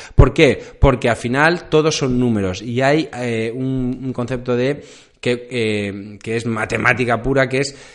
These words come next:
eh, si queremos vender más, tenemos que llegar a más. Entonces, cuanto más atracción, cuanta más gente venga a nuestra página web, a nuestro sitio web, muchas más posibilidades de convertir tendremos, ¿vale?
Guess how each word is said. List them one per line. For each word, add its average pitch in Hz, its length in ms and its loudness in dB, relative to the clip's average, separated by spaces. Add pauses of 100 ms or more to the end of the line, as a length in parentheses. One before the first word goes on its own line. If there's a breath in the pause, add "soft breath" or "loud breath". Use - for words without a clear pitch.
(120)
eh, 113 280 -2
si 120 180 -4
queremos 123 340 0
vender 127 260 0
más, 135 220 -2
tenemos 127 320 -2
que 131 100 -2
llegar 110 280 -4
a 101 80 -4
más. 120 320 -2
Entonces, 113 320 -4
cuanto 113 460 -4
más 127 340 -2
atracción, 143 600 -2
cuanta 107 320 -6
más 123 200 -4
gente 135 240 -6
venga 135 260 -4
a 107 40 -4
nuestra 107 360 -8
página 123 380 -2
web, 120 300 2
a 92 60 -6
nuestro 95 280 -12
sitio 127 340 -4
web, 147 300 6 (320 loud breath)
muchas 135 460 2
más 131 200 0
posibilidades 131 480 -2
de 135 100 -4
convertir 117 560 -2
tendremos, 82 680 -6
¿vale? 151 500 2